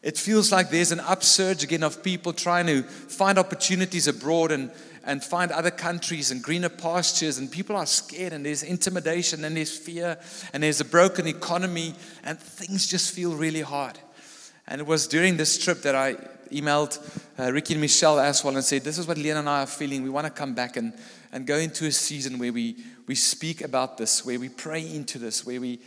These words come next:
allow for prophetic moments to, to speak into our circumstances." So this morning I wanna say, get ready for God to steady our hearts.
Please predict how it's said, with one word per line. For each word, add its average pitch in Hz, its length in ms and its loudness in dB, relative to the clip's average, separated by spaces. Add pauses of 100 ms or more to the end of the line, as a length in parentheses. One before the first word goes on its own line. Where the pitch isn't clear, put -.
(180)
allow 147 240 0
for 165 160 -8
prophetic 156 500 -6
moments 147 560 -2
to, 135 220 -4 (320)
to - 80 -4
speak - 420 -2
into 147 220 -4
our 135 100 0
circumstances." 127 1200 -2 (580)
So 165 140 2
this 165 120 4
morning 180 280 6
I 170 60 8
wanna 143 200 4
say, 147 420 4 (600)
get 185 180 6
ready 175 560 2 (240)
for 143 160 -2
God 156 360 4
to 151 60 -2
steady 151 440 2
our 135 200 0
hearts. 113 500 -2